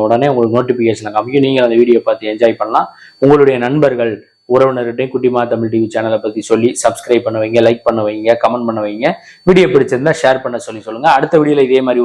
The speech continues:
ஒரு திரை விமர்சனம் அல்லது சினிமா செய்தி அல்லது இதர செய்தியோட மீண்டும் நான் உங்களை வந்து சந்திக்கிறேன். குட்டிமா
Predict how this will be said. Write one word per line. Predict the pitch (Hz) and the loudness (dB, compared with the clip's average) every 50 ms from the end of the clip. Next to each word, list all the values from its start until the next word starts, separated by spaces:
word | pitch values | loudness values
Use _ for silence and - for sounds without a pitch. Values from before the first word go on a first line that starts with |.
| 117 | 0
ஒரு | 113 - - - | -2 -6 -6 -4
திரை | 117 127 139 156 180 190 175 123 | -2 0 0 2 0 -2 -4 -6
விமர்சனம் | 113 117 120 - - 123 117 143 175 202 - _ _ _ _ _ _ _ _ _ - | -4 -4 -4 -4 -4 -4 -2 -2 -2 -4 -8 _ _ _ _ _ _ _ _ _ 2
அல்லது | - 165 175 170 160 139 | 4 4 4 4 2 2
சினிமா | 143 143 151 156 151 147 143 135 131 | 4 4 4 4 4 2 2 0 -2
செய்தி | 131 127 131 151 151 | -2 0 2 2 2
அல்லது | 139 135 123 123 120 120 | 2 0 -2 -2 -2 0
இதர | 127 135 135 123 | 0 0 0 0
செய்தியோட | 127 120 123 123 135 127 123 | -2 -2 0 0 0 -2 -2
மீண்டும் | 127 127 127 123 | -4 -2 0 0
நான் | 120 117 | 0 0
உங்களை | 117 113 117 | 0 -2 -4
வந்து | 120 117 - | -4 -4 -6
சந்திக்கிறேன். | 113 113 113 110 113 117 139 175 190 - - _ _ _ _ _ - | -6 -4 -6 -6 -2 -2 -2 -2 -2 -6 -14 _ _ _ _ _ -2
குட்டிமா | 156 143 160 151 156 | 0 2 2 2 2